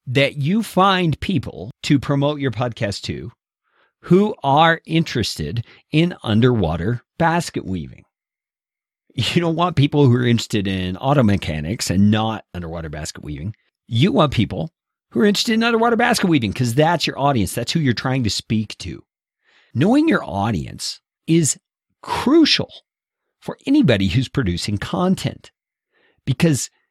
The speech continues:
you've got to know what it is they're really interested in learning or in hearing. And it doesn't mean you only provide them content that they're asking for, but it means that you kinda have your finger on the pulse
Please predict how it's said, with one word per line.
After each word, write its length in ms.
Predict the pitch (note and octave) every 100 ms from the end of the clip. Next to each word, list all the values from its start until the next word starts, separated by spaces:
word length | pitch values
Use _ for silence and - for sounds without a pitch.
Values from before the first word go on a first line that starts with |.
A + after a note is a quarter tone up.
| _
you've 240 | - D3 C#3
got 260 | F3 G3
to 140 | - A3
know 240 | D3+ G#2+
what 400 | C3 A#2+ C#3+ A3+
it 120 | C4+
is 280 | A#2+ F2 G2+
they're 120 | E3+
really 540 | D3+ A2+ G#2 F#2 G#2 -
interested 720 | - E3+ - B2+ - F#2 G2+ - _ _
in 180 | E3 D#3
learning 420 | D#3+ B3 C3 D2+
or 200 | D#2+ G#2+
in 80 | B2
hearing. 500 | B2 G3 F3+ F2 - _ _ _ _ _
And 120 | - A3+
it 100 | G3+
doesn't 300 | B3 F#3+ A#2
mean 280 | A2+ F#2+ F2 - _ -
you 200 | C#3+ - -
only 720 | C3+ D#3+ E3 C3+ G2 F2+ - _ _ _ -
provide 560 | D3 A2+ A#2 A#2+ B2+
them 200 | A2+ G#2+
content 680 | G2 A#2 A2+ A#2 G#2+ F#2 F#2+
that 180 | F#2+ - -
they're 400 | G2+ A2 G#2+ -
asking 480 | B2 D3 - G#2+
for, 460 | D2+ - G1+ A2 D3+ _ _ _ _ _ _ _
but 100 | C4
it 80 | D4+
means 200 | C#4+ F#3+
that 180 | F#3+ -
you 60 |
kinda 240 | F3 E3+ D#3
have 200 | B2+ A2+
your 120 | A2+
finger 360 | - A#2+ A2 -
on 160 | E2+ F#2+
the 80 |
pulse 580 | F#2+ - F3 A#2+ - -